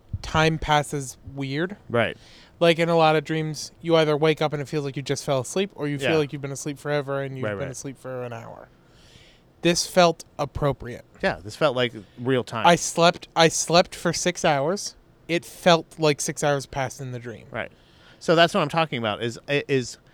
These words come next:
Speaker 2: I
Speaker 1: And,
Speaker 2: wonder
Speaker 1: like,
Speaker 2: if
Speaker 1: all the
Speaker 2: lucid
Speaker 1: driving
Speaker 2: dreaming
Speaker 1: and
Speaker 2: is just when you have the chemicals right and you're able to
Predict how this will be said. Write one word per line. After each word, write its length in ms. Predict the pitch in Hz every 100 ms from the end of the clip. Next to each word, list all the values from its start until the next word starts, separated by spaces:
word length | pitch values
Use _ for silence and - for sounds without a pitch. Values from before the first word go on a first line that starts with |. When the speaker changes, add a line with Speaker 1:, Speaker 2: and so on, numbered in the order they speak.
| _ _ -
Speaker 2:
I 80 | 123
Speaker 1:
And, 80 | 139
Speaker 2:
wonder 180 | 190
Speaker 1:
like, 80 | -
Speaker 2:
if 60 | 143
Speaker 1:
all 80 | 170
the 60 |
Speaker 2:
lucid 180 | 170 180
Speaker 1:
driving 100 | 147 160
Speaker 2:
dreaming 220 | 151 147
Speaker 1:
and 60 | 139
Speaker 2:
is 100 | -
just 240 | 143 -
when 260 | 131 127 127
you 100 | 123
have 260 | 131 123
the 80 | 120
chemicals 680 | 107 135 135 123 123 113 104
right 300 | 120 131 127
and 160 | 117 120
you're 140 | 117
able 300 | 120 120 120
to 400 | - 123 117 113